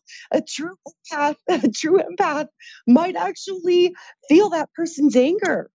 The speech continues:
And, you know, and they will turn a lot of times to substance abuse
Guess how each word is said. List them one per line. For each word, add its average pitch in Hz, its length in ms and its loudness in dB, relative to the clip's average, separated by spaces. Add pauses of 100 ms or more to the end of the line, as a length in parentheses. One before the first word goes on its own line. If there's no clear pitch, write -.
And, 294 160 -6
you 320 60 2
know, 320 180 2
and 277 220 4
they 294 200 2
will 262 200 2
turn 311 480 -2
a 202 80 -2
lot 233 240 -2
of 277 80 -12
times 269 360 -4
to 226 100 -2
substance 240 560 -2
abuse 175 560 0